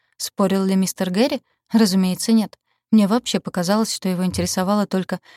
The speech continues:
не вызовет ли состояние Линды у ее родителей и у правительства лишние вопросы. Или, может, я придумала себе лишнего, когда случайно стала свидетельницей разговора подруги и ректора?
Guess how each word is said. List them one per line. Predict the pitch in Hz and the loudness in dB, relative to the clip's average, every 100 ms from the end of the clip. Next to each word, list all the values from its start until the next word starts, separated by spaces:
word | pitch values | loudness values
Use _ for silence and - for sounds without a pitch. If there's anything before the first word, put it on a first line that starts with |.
| _ | _
не | 220 208 | 4 4
вызовет | 196 180 180 185 | 4 0 -2 -2
ли | |
состояние | 185 185 - 190 185 180 | -2 -4 -2 0 0 0
Линды | 180 208 233 220 | 2 4 4 0
у | 185 | -2
ее | 185 185 | -2 0
родителей | 180 165 208 226 190 | 0 -2 -2 -2 -2
и | - | -4
у | 185 | -8
правительства | - 180 226 - 233 - 180 | -4 -2 0 0 -2 -2 -4
лишние | 170 - 190 | -4 -2 -2
вопросы. | 208 - 226 - - _ _ _ _ - | -2 0 -2 -2 -10 _ _ _ _ 0
Или, | 202 | 2
может, | 185 175 165 | 2 -2 -6
я | - | -12
придумала | - 175 185 185 175 | -6 -4 0 0 -2
себе | - 175 | -4 -4
лишнего, | 175 247 302 262 | -2 0 0 0
когда | 202 175 180 | 0 -2 -4
случайно | 185 185 190 185 | -4 -2 0 0
стала | - 185 180 | -2 -2 -2
свидетельницей | - 175 185 202 185 - 180 | -4 -4 -2 0 -2 0 -2
разговора | 175 185 185 185 | 0 0 0 -2
подруги | - 180 190 185 | -2 -2 -2 2
и | 226 | 2
ректора? | 214 - 165 | 0 -6 -12